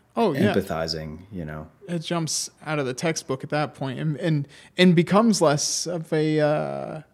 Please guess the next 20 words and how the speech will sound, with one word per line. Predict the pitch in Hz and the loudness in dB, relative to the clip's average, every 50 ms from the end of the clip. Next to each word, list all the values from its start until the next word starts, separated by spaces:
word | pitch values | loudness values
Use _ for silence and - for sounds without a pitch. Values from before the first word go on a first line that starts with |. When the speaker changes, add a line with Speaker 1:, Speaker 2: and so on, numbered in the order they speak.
| _ _ | _ _
Speaker 1:
of | - 175 151 | -10 -8 -8
a, | 147 | -8
of | - 175 165 156 | -8 -6 -6 -6
a | 143 | -6
piece | 139 - - 196 190 - - | -8 -6 -4 -4 -2 0 -2
of, | 170 151 - 196 | -2 -4 -4 -2
you | 185 180 | 0 0
know, | 160 143 139 | 0 0 -2
from | 135 - 165 156 | -4 -4 -2 -2
a | 147 143 | -2 0
book. | 147 175 185 165 143 - - | 4 6 6 6 4 2 -4
Like, | 139 147 - | -4 -4 -4
it | 139 | -6
becomes | - - 180 165 160 151 | -6 -4 -4 -4 -4 -4
less | 151 147 - | -4 -4 -6
of | 123 | -6
a | 120 - | -4 -2
story | - - - - 170 165 160 147 139 113 | -2 0 2 4 4 6 6 4 4 0
and | 107 127 | -2 -4
more | 147 151 151 143 135 131 131 | -4 -4 -2 -2 -2 -2 -2